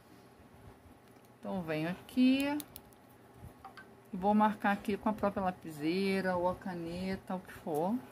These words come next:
Ó, fiz uma marcação. E agora eu vou passar a Tec Bond três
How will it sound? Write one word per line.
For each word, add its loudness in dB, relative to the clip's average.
Ó, -6
fiz -10
uma -2
marcação. 0
E 2
agora 10
eu 8
vou 6
passar 4
a 12
Tec 6
Bond 2
três 0